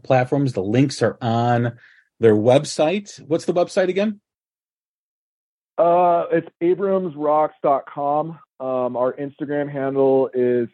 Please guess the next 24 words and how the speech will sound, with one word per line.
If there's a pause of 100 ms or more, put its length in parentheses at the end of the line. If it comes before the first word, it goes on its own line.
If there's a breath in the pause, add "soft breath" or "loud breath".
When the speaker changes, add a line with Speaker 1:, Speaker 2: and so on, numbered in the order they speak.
Speaker 2:
at
Abrams
the
Band. (720)
Um,
and
if
you
just
Google,
like,
Abrams
Denver,
you'll
be
able
to
find
everything,
you
know,
vinyl,
merch, (520)
Bandcamp,